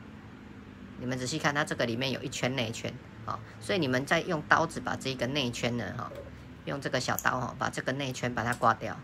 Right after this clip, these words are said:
哦，这里内圈把它刮掉。好，那刮掉以后就会变成这个样子哦。所以你看这两个明显的就是，我会觉得这个会比较好看哦，因为它就第一个没有这个缺角的形状，第二个就是它更，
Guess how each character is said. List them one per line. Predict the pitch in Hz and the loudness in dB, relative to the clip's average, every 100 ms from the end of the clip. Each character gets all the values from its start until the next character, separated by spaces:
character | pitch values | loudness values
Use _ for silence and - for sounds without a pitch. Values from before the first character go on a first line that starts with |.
| - | -12
哦， | - - - | -12 -10 -6
这 | |
里 | - - - - - - - - - - - - - - | -6 -6 -14 -16 -16 -16 -16 -16 -16 -16 -16 -16 -16 -2
内 | 139 127 | -2 2
圈 | 127 | 2
把 | 120 | 2
它 | 120 | 2
刮 | - 117 | 4 4
掉。 | 113 107 - - - - - - - - - - - - - - - | 4 0 -4 -10 -18 -18 -18 -18 -18 -18 -20 -18 -18 -20 -18 -18 -6
好， | - 120 | -2 0
那 | - | 0
刮 | - 170 | 8 8
掉 | 170 139 | 10 6
以 | |
后 | 117 117 | 6 -2
就 | - 131 | 0 0
会 | 135 | 2
变 | 131 | 2
成 | 113 - - - - - - - - - - - - - | 4 6 4 2 -14 -18 -16 -14 -14 -16 -18 -18 -16 -8
这 | - | -4
个 | 123 | -2
样 | 123 123 | -2 -4
子 | - - - - - - | -10 -12 -16 -16 -16 -14
哦。 | - | -10
所 | 160 220 | 2 4
以 | |
你 | 160 | 6
看 | 180 185 | 6 6
这 | 196 | 4
两 | 156 127 | 6 4
个 | 127 | 2
明 | 127 143 | 2 2
显 | 160 123 | 2 2
的 | 120 | 2
就 | |
是， | 135 147 127 | 0 -2 -2
我 | 123 | 0
会 | 165 | 0
觉 | 165 | 0
得 | 135 127 | -4 -4
这 | - | -6
个 | - 127 | -2 0
会 | 135 | 0
比 | 117 | 0
较 | 123 | 0
好 | 104 | 0
看 | - 110 | -2 -4
哦， | - - - - - - - - - | -6 -12 -18 -20 -20 -20 -20 -10 -2
因 | 170 | 0
为 | |
它 | 165 123 | 4 4
就 | 113 151 | 4 2
第 | - | 2
一 | 107 | 4
个 | 135 | 4
没 | 127 | 4
有 | 123 | 2
这 | 127 | 0
个 | 117 | -4
缺 | - 131 | 0 0
角 | 123 101 | 2 0
的 | 120 | -2
形 | 117 | -2
状， | 123 127 | -2 0
第 | 165 | 2
二 | |
个 | 139 | 2
就 | 139 | 0
是 | 156 | -2
它 | 143 151 | 4 4
更， | - 156 127 | 6 4 4